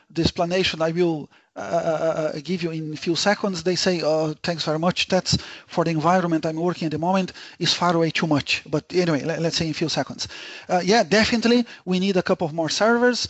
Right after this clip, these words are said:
We need a full, you know, uh, Active Directory Federation service install, and a couple other things. Yeah, anyway, let's go straight to business.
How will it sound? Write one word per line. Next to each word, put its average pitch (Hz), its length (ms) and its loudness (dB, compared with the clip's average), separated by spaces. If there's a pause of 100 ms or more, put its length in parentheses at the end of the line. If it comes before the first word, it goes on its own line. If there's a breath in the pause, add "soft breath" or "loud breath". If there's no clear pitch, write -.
(280 loud breath)
We 185 160 0
need 190 300 0
a 165 80 -2
full, 190 600 0
you 165 140 -10
know, 165 460 -6 (280)
uh, - 220 -10
Active 156 300 -6
Directory 170 340 -2
Federation 160 460 -4
service 175 340 0
install, 233 560 2 (500 loud breath)
and 208 360 0
a 190 40 -4
couple 202 320 0
other 180 200 2
things. 143 320 -6
Yeah, 202 160 2
anyway, 233 240 0
let's 226 160 -2
go 208 220 2
straight 190 260 -2
to 185 80 -8
business. 143 400 -4